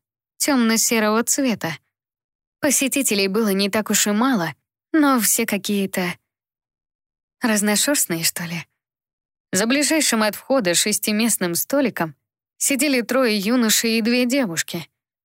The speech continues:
По их скучающим лицам и демонстративно ленивым движениям мгновенно становилось понятно: дворяне. Через столик от них разместилась взрослая пара. Скорее всего,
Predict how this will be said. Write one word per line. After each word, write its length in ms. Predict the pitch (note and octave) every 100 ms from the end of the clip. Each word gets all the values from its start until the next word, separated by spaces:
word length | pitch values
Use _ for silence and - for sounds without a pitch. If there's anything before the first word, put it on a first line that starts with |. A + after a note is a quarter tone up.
| _ -
По 80 | A3
их 220 | G3 F#3
скучающим 720 | - G3 - G3+ F3 - F3
лицам 480 | G3 C4 - E3+ E3+
и 200 | F#3+ F3+
демонстративно 800 | F#3 G3+ G#3 G#3 A3 - C4 G#3+
ленивым 460 | G#3+ A#3+ A3+ G3
движениям 760 | F#3 F3+ G3 C#4+ C4+ E3+ E3 - _ _ _ _ -
мгновенно 580 | G3+ A#3+ D4 D#4+ C4+ A3+
становилось 640 | - A3+ A3+ B3+ A#3+ G3+
понятно: 640 | - F#3 G3 B3 - A#3+ A#3 _ _ _ -
дворяне. 760 | F#3+ A3 C#4 C#4 A#3+ E3+ D#3 - _ _ _ _
Через 360 | - G#3 F3+ F3
столик 380 | - G#3+ F3+ F3+
от 220 | E3 -
них 260 | B3 A3 - _ _ _ -
разместилась 720 | A3+ A#3+ B3+ B3 - B3+ G#3+
взрослая 720 | F#3+ G3+ A3+ A3 - G#3 G#3+
пара. 420 | G#3+ B3 F3 E3 - _ _ _ _
Скорее 440 | - - B3 A#3 G#3+
всего, 480 | - A3 G#3+ C4+